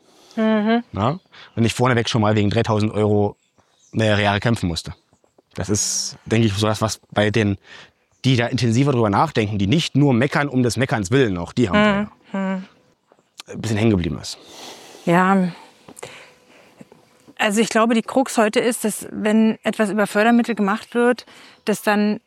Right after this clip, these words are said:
Speaker 1: manche Bedingungen an diese Fördermittel geknüpft werden.
Speaker 2: Auf jeden
Speaker 1: Und manchmal
Speaker 2: Fall.
Speaker 1: ist das halt, dass man mit einem Planungsunternehmen zusammenarbeiten muss, damit man das Geld
Speaker 2: Auf
Speaker 1: überhaupt
Speaker 2: jeden
Speaker 1: ausschöpfen
Speaker 2: Fall.
Speaker 1: kann.
Speaker 2: Ja.
Speaker 1: Und das ist natürlich schwer zu erklären.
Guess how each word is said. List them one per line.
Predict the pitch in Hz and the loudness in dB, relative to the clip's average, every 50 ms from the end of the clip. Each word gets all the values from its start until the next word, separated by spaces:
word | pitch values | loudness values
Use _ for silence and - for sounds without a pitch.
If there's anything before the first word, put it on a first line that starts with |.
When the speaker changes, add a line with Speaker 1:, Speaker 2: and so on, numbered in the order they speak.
| _ _ _ | _ _ _
Speaker 1:
manche | - 214 202 226 220 254 220 | 0 0 2 2 2 2 2
Bedingungen | 214 196 214 233 240 240 240 226 | 2 2 4 4 4 4 4 2
an | 185 202 | 0 0
diese | 196 190 196 | -2 -2 -2
Fördermittel | 185 - 196 190 196 202 196 185 196 175 | -4 -2 0 0 2 2 0 0 -2 -4
geknüpft | 180 - - - 214 - - - - | -4 -6 -6 -6 -6 -6 -6 -4 0
werden. | 220 220 220 | 0 2 2
Speaker 2:
Auf | 196 | 2
jeden | 202 208 196 | 2 2 2
Speaker 1:
Und | 196 | 2
manchmal | - 92 - - 196 | 2 2 0 -2 -2
Speaker 2:
Fall. | - - 294 | 0 2 2
Speaker 1:
ist | 294 - - - | 2 2 0 0
das | 196 - - | 0 0 0
halt, | - 170 165 180 214 247 - - - - - - - - | -2 -2 0 0 -2 -2 -4 -6 -20 -20 -20 -20 -10 -4
dass | - 208 202 - - | -2 -2 -2 0 0
man | 220 196 196 | 0 2 2
mit | 196 190 - | 0 0 -2
einem | 185 185 | -4 -4
Planungsunternehmen | 175 - 185 180 190 190 190 - - 214 202 190 - 214 190 180 202 190 190 190 196 190 | -2 -2 -2 0 0 -2 -2 -2 -2 -4 -4 -4 -2 -2 -2 0 2 2 2 2 0 -2
zusammenarbeiten | - 190 180 180 185 190 - 190 180 185 180 - 190 | -2 -2 -2 -2 0 0 -2 -2 0 -2 -2 2 4
muss, | 196 202 220 254 254 - - - | 4 6 6 4 2 0 -4 -2
damit | 208 196 202 196 - | 0 0 0 0 0
man | 202 180 190 | -2 -2 -2
das | 190 - - | -4 -4 0
Geld | - 190 185 - | 0 0 0 0
Speaker 2:
Auf | 185 | 0
Speaker 1:
überhaupt | 180 180 180 | 2 2 2
Speaker 2:
jeden | - 208 196 | 2 2 2
Speaker 1:
ausschöpfen | 180 - 196 190 - - 190 | 2 0 0 0 0 0 -2
Speaker 2:
Fall. | - - 196 196 | -2 0 0 2
Speaker 1:
kann. | 214 247 254 - - - - - | 2 0 0 -2 -10 -18 -10 -4
Speaker 2:
Ja. | 117 110 120 - - - - | -2 -2 -2 -4 -6 -8 -2
Speaker 1:
Und | 226 214 | 0 2
das | 220 233 - | 2 2 2
ist | |
natürlich | 254 233 - 226 226 208 - | 2 0 2 2 0 0 2
schwer | - 214 208 | 2 0 0
zu | - - | 0 -2
erklären. | - 196 - 208 202 185 165 151 147 | -6 -6 -4 -2 -2 -2 -2 -4 -6